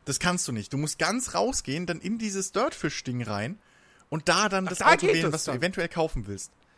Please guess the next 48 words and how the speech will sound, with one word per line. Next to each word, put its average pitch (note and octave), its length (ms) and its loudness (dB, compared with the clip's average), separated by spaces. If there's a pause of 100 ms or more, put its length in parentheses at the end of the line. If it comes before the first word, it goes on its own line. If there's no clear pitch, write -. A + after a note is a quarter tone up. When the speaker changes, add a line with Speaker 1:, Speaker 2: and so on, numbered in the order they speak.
(680)
Speaker 1:
Das D3 160 -2
ist F#3 200 0
Speaker 2:
Okay. D#3+ 220 0
Speaker 1:
total, F3+ 440 4
das D#3 160 -6
ist - 160 -6
total F#3 320 -4
rückwärts. F3 400 -6
Anstatt B2+ 320 -8
einen F#3+ 220 -2
Knopfdruck - 500 -4
zu E3 100 -4
machen, D3+ 320 0
so D#3 80 -4
irgendwie D#3 340 -8
auf C#3 200 -8
Y F#3 500 -2
oder D#3+ 180 -4
irgendwas, F3+ 380 -4
wo D#3+ 80 -6
noch D#3 140 -8
frei D#3+ 260 -4
ist, D#3+ 220 -6 (340)
so C#3+ 140 -10
Testfahrt - 880 0 (420)
Speaker 2:
Ja. E3 200 -4
Speaker 1:
und D3 220 -8
dann F3+ 200 0
da F3 100 2
auf D#3 220 2
diesem D#3 240 -6
freien D3 320 -2
Dirtfish-Ding, D3+ 640 -2
einfach C#3 240 -8
um D3 100 -6
zu - 120 -12
vergleichen, C3+ 580 -2
okay, B2 180 -6
welches B2 300 -4
Auto A#2 180 -6
hole G#3+ 200 0
ich - 120 -6
mir G2 120 -2
jetzt D3 340 -2 (340)
für C3+ 160 -6
diese B2+ 140 -2
Speaker 2:
Aber E3+ 220 8
Speaker 1:
Klasse? C#3 360 -2